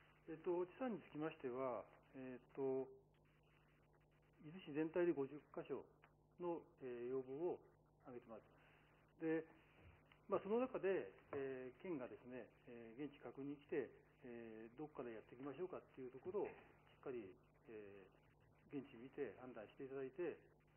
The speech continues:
その、県の方も予算がありますので、範囲内でしっかり対応していっていただいているところです。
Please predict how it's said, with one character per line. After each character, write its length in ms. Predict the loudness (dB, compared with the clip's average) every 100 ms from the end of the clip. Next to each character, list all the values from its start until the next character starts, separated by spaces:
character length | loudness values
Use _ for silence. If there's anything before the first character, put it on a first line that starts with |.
| -20 -8
そ 80 | -6
の、 340 | -4 -6 -8 -2
県 160 | 0 0
の 220 | -2 -6
方 140 | -8
も 80 | -6
予 80 | -6
算 140 | -4 -4
が 60 |
あ 20 |
り 80 | -2
ま 100 | -4
す 80 | -8
の 140 | -10
で、 240 | -4 -6 -6 -16 -8
範 80 | -4
囲 80 | -2
内 160 | -2
で 240 | 0 0 0 -6 -20
し 60 | -10
っ 100 | -6
か 0 |
り 160 | -6 -8 -16 -20 -10
対 160 | -8
応 80 | -8
し 80 | -8 -4
て 180 | -4 -4 -20 -20 -20 -20 -20 -16
い 80 | -14
っ 0 |
て 80 | -10
い 80 | -8 -8 -8
た 80 |
だ 60 | -8
い 20 |
て 80 | -8
い 80 | -12
る 80 | -14 -16 -20 -20 -14
と 20 |
こ 80 | -10
ろ 80 | -10
で 80 | -10
す。 220 | -16